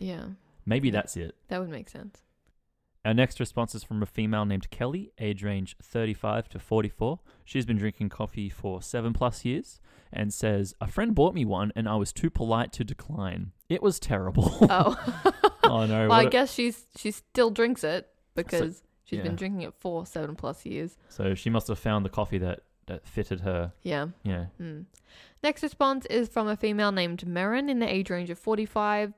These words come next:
Speaker 1: to fifty-four. She says seven plus years as well, saying, "I don't function without it in the morning."
Speaker 2: No.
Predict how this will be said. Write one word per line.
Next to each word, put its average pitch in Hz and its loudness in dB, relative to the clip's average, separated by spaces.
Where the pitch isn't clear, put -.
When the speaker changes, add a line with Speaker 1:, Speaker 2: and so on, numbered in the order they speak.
Speaker 1:
to 190 -6
fifty-four. 240 4
She 277 -2
says 330 0
seven 180 0
plus - -10
years - -8
as 180 -12
well, 294 4
saying, 269 0
"I 240 4
don't 254 0
function 208 -4
without 175 -2
it 170 -6
in 170 -8
the 170 -6
morning." 156 -6
Speaker 2:
No. 101 2